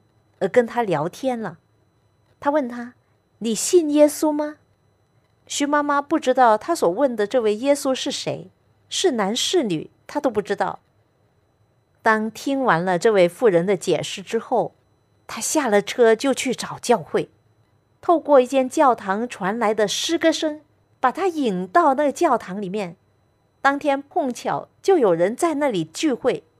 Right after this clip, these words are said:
徐妈妈走进会众，仔细地观察每一张的脸孔，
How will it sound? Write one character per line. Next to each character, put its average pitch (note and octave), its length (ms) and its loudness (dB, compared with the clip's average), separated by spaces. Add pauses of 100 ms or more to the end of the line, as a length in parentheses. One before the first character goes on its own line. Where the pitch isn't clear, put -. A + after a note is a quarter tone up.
(260)
徐 - 220 -4
妈 G#3+ 160 -2
妈 G3+ 340 -4
走 D#3+ 260 0
进 F3+ 360 -6
会 G3+ 240 -2
众， F3 260 -8 (420)
仔 G3 280 2
细 D4+ 320 -4
地 D4+ 100 2
观 C#4 400 0
察 E3+ 300 -6
每 F3+ 120 -4
一 E3 140 -4
张 A#3 240 -8
的 G#3 80 -2
脸 F#3+ 300 -2
孔， - 260 -12